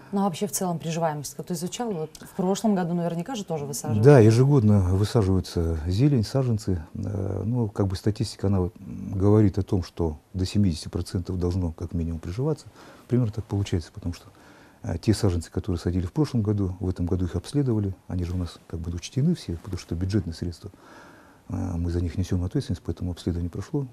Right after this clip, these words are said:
Speaker 2: примерно так получается.
Speaker 1: Хотелось бы поговорить о реконструкции парка Жанаева. Парк вошёл, мы знаем, в программу «Комфортная городская среда».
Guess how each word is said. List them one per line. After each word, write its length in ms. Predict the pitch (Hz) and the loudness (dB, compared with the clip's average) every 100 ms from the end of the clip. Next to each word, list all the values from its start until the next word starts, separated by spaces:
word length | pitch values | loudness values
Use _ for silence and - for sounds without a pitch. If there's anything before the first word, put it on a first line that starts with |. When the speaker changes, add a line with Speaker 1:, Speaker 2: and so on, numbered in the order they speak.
| - | -4
Speaker 2:
примерно 240 | 101 95 | -4 -4
так 100 | 92 | -8
получается. 520 | - 92 - 92 - - - - - - - - - | -10 -12 -8 -10 -12 -20 -20 -20 -20 -20 -20 -14 -6
Speaker 1:
Хотелось 320 | 202 240 220 | 0 2 2
бы 80 | 180 | 0
поговорить 420 | 185 185 202 196 | -2 2 2 2
о 60 | 180 | -2
реконструкции 1000 | 170 180 - 190 - 170 165 160 160 160 | -2 -2 0 -2 -2 -2 0 2 2 2
парка 380 | 175 175 - | 0 0 -2
Жанаева. 880 | 151 180 202 262 190 156 151 147 143 170 - - | -4 0 2 2 2 2 2 -2 -6 -8 -10 -6
Парк 220 | 170 - | -6 -4
вошёл, 260 | 165 - 175 | -6 -4 -4
мы 120 | 165 | -2
знаем, 300 | 156 165 151 | -2 -2 -4
в 220 | 131 151 | -6 -8
программу 500 | 151 156 160 151 147 | -6 -4 -4 -4 -6
«Комфортная 400 | 160 139 165 160 | -8 -8 -8 -8
городская 360 | 156 156 - - | -6 -6 -4 -6
среда». 420 | - 160 240 | -4 0 0